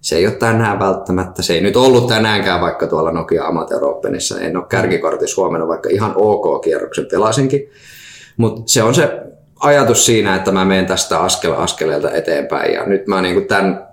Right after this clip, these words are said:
vuoden se henkinen puoli on mennyt jo niin paljon eteenpäin tässä alkuvuosien tai kuukausien aikana, että mä toivon, että se jatkuu, niin tässä huomaa sitä. Ja sit kun kattelee noita vanhoja videoita siitä kainalohyssä heittämisestä, jota on harrastanut siinä, niin oon mä nyt teknisestikin mennyt eteenpäin.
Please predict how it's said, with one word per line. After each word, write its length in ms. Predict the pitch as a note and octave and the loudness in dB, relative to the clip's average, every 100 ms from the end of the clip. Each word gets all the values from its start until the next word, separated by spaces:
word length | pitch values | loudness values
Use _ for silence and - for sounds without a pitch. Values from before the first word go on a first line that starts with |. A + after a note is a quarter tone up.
| G#2 | 0
vuoden 400 | F#2+ F#2+ F#2 F2+ - _ - | 2 4 0 -4 -10 _ -10
se 180 | - F#2+ | -2 0
henkinen 380 | G2 G2 F#2+ F2+ | 2 2 0 0
puoli 280 | F#2 E2+ E2+ | 2 2 2
on 80 | E2+ | 0
mennyt 240 | E2+ E2+ | 0 0
jo 100 | F2 | 0
niin 180 | F#2 E2+ | 0 0
paljon 220 | D#2+ E2+ | 0 0
eteenpäin 400 | - F2+ - G2 | -2 -2 -2 -4
tässä 320 | - - - | -4 -2 -2
alkuvuosien 680 | F2 - G2 G2 F#2+ G2+ - | -2 -2 -2 -2 -2 -6 -4
tai 180 | G2+ G2 | -4 0
kuukausien 480 | G2 G2 F2+ F2+ D#2+ | 0 0 0 0 0
aikana, 360 | E2 - F2+ | -2 -4 -6
että 120 | - E2 | -6 -4
mä 40 | |
toivon, 380 | - G2+ F#2+ E2+ | 0 2 2 0
että 140 | - | -2
se 80 | E2 | 0
jatkuu, 680 | G#2+ A#2+ - A2 G2+ - - - - - | 0 0 0 2 2 0 -12 -20 -20 -6
niin 300 | A2 G#2+ - - | -2 -2 -4 -4
tässä 260 | C#3+ - | -2 0
huomaa 380 | E3 B2+ F#2 C#2+ | 2 2 2 0
sitä. 300 | F2+ F2 - - _ _ _ | -2 -4 -8 -12 _ _ _
Ja 80 | - | 0
sit 140 | C3+ - | 0 0
kun 140 | A#2 | 0
kattelee 440 | A#2+ A2 G#2+ F#2+ | 0 0 0 2
noita 240 | F#2 F#2 F#2 | 2 0 0
vanhoja 400 | F#2+ F#2 F2 D#2+ | 0 0 0 2
videoita 380 | E2 D#2+ D2 - | 2 0 -2 -2
siitä 200 | F2 E2 | -2 -2
kainalohyssä 720 | E2+ E2 D#2 - F#2 - F2+ | -2 -2 -2 -2 -4 -4 -4
heittämisestä, 680 | F2 - - - - - - | -4 -4 -6 -8 -8 -4 -2
jota 180 | - - | -2 -4
on 100 | - | -4
harrastanut 520 | E2+ - - - - | -4 -4 -6 -6 -6
siinä, 240 | - F#2 F2 | -2 0 0
niin 120 | G2+ | 2
oon 120 | C3 | 2
mä 60 | G#2 | 0
nyt 160 | A#2 | 0
teknisestikin 640 | B2 C#3 C#3+ B2 B2 A#2 A2+ | -2 0 0 0 0 0 0
mennyt 240 | G#2+ G#2+ | 0 0
eteenpäin. 520 | - G#2 F#2+ - - | 0 -2 -2 -4 -6